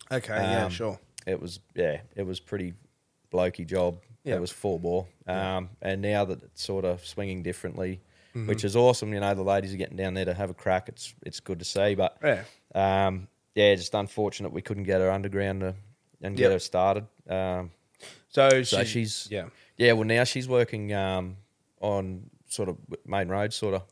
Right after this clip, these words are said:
Speaker 1: Oh, okay,
Speaker 2: Yeah, out
Speaker 1: cool.
Speaker 2: the back, doing all the back tracks and
Speaker 1: Yep.
Speaker 2: things like that. So she's really enjoying that
Speaker 1: She's
Speaker 2: sort of
Speaker 1: liking that?
Speaker 2: side of it. Yeah, she's on a roller now, and
Speaker 1: Oh, cool.
Speaker 2: yeah, she's,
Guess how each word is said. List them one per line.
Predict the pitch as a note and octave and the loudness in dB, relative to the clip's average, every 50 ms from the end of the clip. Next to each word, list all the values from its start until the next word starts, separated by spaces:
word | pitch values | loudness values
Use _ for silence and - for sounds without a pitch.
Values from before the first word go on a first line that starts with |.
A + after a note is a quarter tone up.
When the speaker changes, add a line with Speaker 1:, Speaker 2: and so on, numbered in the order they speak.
| - | -8
Speaker 1:
Oh, | - G3 G#3+ | -6 -4 0
okay, | G#3+ A2+ A2+ A2 G#2 G2 | 2 4 6 6 6 6
Speaker 2:
Yeah, | G2+ | 4
out | - | 4
Speaker 1:
cool. | - - | 2 0
Speaker 2:
the | G2 | 0
back, | F#2+ F#2+ - - _ _ _ _ _ _ _ - - | 0 0 0 -4 _ _ _ _ _ _ _ -16 -10
doing | - G#2 G2+ G2 F#2+ | -6 -6 -4 -2 -2
all | F2+ F2+ | -2 0
the | F2 E2 F2+ G2+ A2 - _ - | 0 0 0 -2 -6 -16 _ -2
back | G2 F#2 F#2 - | -2 -2 -2 -2
tracks | - F#2+ E2+ F#2 - - F2+ | -2 -2 -2 -4 -6 -10 -12
and | F2 F2+ - - | -12 -12 -8 -2
Speaker 1:
Yep. | C3 D3 - - - _ _ _ _ _ _ | 0 0 0 0 -6 _ _ _ _ _ _
Speaker 2:
things | - G#2+ G#2+ G2+ G2 | -6 -4 -2 0 2
like | G2 F2+ - | 2 2 4
that. | F#2+ G2 G2 - | 4 4 4 4
So | - - F#2+ F#2+ | 2 0 -2 -2
she's | - - G2 G2+ | -2 -4 -6 -4
really | G#2 G2+ G2+ F#2+ F#2 | -2 0 0 0 -2
enjoying | F2+ F2 - - - - G2+ F#2+ F#2+ F#2 F#2 F2 | -4 -8 -10 -16 -10 -4 -2 -2 -2 -2 -2 -2
that | F#2 A2 | -2 -2
Speaker 1:
She's | B2 A#2 | 0 2
Speaker 2:
sort | B2 B2 - | 2 2 2
of | - | 2
Speaker 1:
liking | C3 C3+ | 0 2
that? | - F#2+ | 2 4
Speaker 2:
side | G2 G2+ G#2+ | 4 2 2
of | G#2+ | 2
it. | G#2 - | 0 2
Yeah, | G2+ G#2+ G#2+ G#2 G2+ | 4 6 6 6 6
she's | G2 - G2+ F#2 F#2+ | 4 0 -6 -4 -4
on | G2+ F#2+ F2 | -4 -4 -2
a | |
roller | E2 F2 F2+ F#2+ G2 G2 G2 F#2+ | 0 2 4 4 4 4 2 0
now, | F#2 G2 G2+ G#2 G#2+ G#2+ G#2 G#2 F#2+ F#2 | -2 -2 -2 -2 0 0 0 0 -2 -2
and | F2+ F2+ G#2 - _ _ _ - B2+ | -6 -8 -12 -16 _ _ _ -12 -10
Speaker 1:
Oh, | A#2 G#2 G2 | -8 -8 -8
cool. | - - C3 A#2 G#2 | -6 -6 -2 2 4
Speaker 2:
yeah, | A2+ A2+ A#2 A2 G#2 | 6 6 6 6 4
she's, | - G#2 G2 G2 | 2 -4 -8 -8